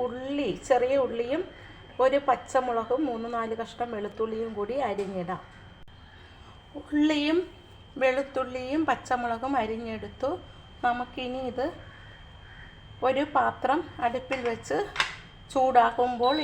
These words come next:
എണ്ണ ഒഴിച്ച് അതിലേക്ക് കടുകും ഉള്ളിയും വറ്റൽമുളകും ഇട്ട് കൊടുക്കാം. ഒരു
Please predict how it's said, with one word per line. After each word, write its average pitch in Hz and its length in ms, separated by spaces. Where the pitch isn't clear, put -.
എണ്ണ 226 340
ഒഴിച്ച് 220 340
അതിലേക്ക് 226 460
കടുകും 226 420
ഉള്ളിയും 240 520
വറ്റൽമുളകും 233 800
ഇട്ട് - 220
കൊടുക്കാം. - 340
ഒരു 294 180